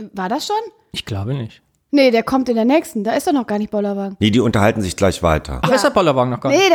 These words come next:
Speaker 2: Oh, ich
Speaker 1: Bollerwagen war noch gar nicht, der
Speaker 2: Entschuldige.
Speaker 1: kommt gleich. Jetzt hast du für alle das voraus. Und du, aber da ist das erste Mal und du zählst mir die
Speaker 2: Ah, du ziehst mir die Gürkchen vor, Hilde.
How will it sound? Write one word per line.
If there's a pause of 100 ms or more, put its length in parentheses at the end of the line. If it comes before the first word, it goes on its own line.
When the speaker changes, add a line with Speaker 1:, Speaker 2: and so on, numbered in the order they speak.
Speaker 2:
Oh,
ich
Speaker 1:
Bollerwagen
war
noch
gar
nicht,
der (120)
Speaker 2:
Entschuldige.
Speaker 1:
kommt
gleich.
Jetzt
hast
du
für (200)
alle
das
voraus. (800)
Und
du,
aber
da
ist
das
erste
Mal
und
du
zählst
mir
die (600)
Speaker 2:
Ah,
du
ziehst
mir
die
Gürkchen
vor,
Hilde.